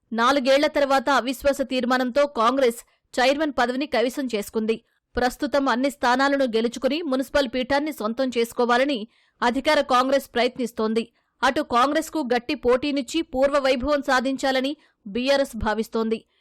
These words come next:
ఇక కొత్తగా పన్నెండు వార్డులతో ఏర్పడిన బిచ్కుంద మున్సిపాలిటీలో మొత్తం పన్నెండు వేల ఏడు వందల యాభై తొమ్మిది మంది ఓటర్లు ఉన్నారు. ఈ కొత్త పురపాలికలోనూ పాగా వేసి సత్తా చాటాలని అధికార పక్షం తహతహలాడుతోంది.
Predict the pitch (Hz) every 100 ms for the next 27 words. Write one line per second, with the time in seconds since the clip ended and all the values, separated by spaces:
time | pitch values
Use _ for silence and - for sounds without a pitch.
0 | _ _ - 330 302 240 240 294 302 302
1 | 254 247 294 285 269 269 302 311 302 277
2 | 269 277 277 277 285 - _ _ 208 254
3 | - 339 330 294 285 - 285 277 277 277
4 | 294 247 240 311 294 247 254 269 262 254
5 | 269 254 233 262 262 254 240 226 233 240
6 | 233 233 220 214 202 202 233 285 262 214
7 | 214 220 220 _ _ _ - 277 254 220
8 | 214 277 247 247 262 262 262 262 269 339
9 | 254 254 269 254 254 269 254 233 - 247
10 | 247 233 247 254 302 214 - _ _ 240
11 | 254 294 294 240 220 - 302 - 214 240
12 | 254 294 233 208 220 220 220